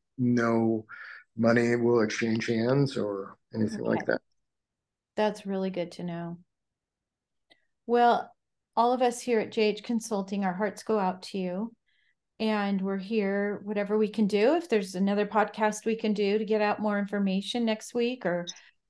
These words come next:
Speaker 2: whatever, just let me know. And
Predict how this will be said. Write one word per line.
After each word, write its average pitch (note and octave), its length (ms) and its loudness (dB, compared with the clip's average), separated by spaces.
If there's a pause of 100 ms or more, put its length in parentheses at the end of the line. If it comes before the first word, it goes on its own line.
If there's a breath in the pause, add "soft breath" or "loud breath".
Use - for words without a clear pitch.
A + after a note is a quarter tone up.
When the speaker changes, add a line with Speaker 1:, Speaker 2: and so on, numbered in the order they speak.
(100)
Speaker 2:
whatever, G#3+ 680 0
just G#3 260 -4
let G#3 200 0
me G#3+ 140 2
know. A3 460 2 (320)
And G#3 560 0